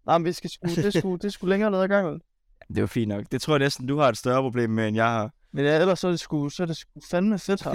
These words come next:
Speaker 2: <laughs> Det
Speaker 1: Det må jeg sige.
Speaker 2: Det er en opgradering.
Speaker 1: Ej, det vil jeg sige. Det, der, der sker lidt her.
Speaker 2: Ja, du er jo i Hollywood, du er nu.
Speaker 1: Ja, jeg bor mellem Santa Monica Boulevard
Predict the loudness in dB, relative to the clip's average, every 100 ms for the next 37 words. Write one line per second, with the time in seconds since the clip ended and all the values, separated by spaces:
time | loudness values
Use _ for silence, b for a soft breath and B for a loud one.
0 | -4 -4 -10 -4 0 0 0 -2 -2 -6
1 | _ _ _ 0 0 0 0 2 2 0
2 | -4 -12 _ _ -2 0 0 0 -2 -2
3 | -4 _ -6 -2 -2 0 -2 0 2 4
4 | 2 0 -2 -2 2 2 2 0 2 2
5 | 0 0 -2 -6 -8 -4 2 2 2 0
6 | -2 -6 _ 0 2 2 0 -4 _ 0
7 | 2 4 2 0 0 0 0 -2 -6 _
8 | -6 -4 0 2 2 0 -2 0 2 4
9 | 4